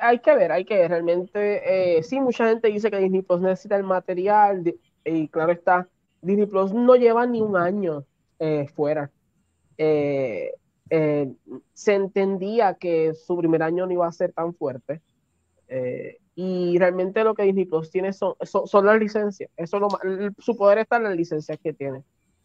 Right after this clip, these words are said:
So que hay que ver, hay que ver qué va a pasar con este tipo de serie.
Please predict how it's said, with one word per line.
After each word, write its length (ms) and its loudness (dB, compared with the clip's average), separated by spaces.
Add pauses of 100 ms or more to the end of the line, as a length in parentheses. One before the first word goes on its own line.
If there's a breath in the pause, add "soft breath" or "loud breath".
(180)
So 180 2
que 200 2
hay 180 4
que 140 -2
ver, 160 2
hay 120 0
que 120 -6
ver 160 -4
qué 80 -2
va 100 4
a 60 0
pasar 420 -2
con 300 -2
este 200 -4
tipo 260 -2
de 140 2
serie. 400 -6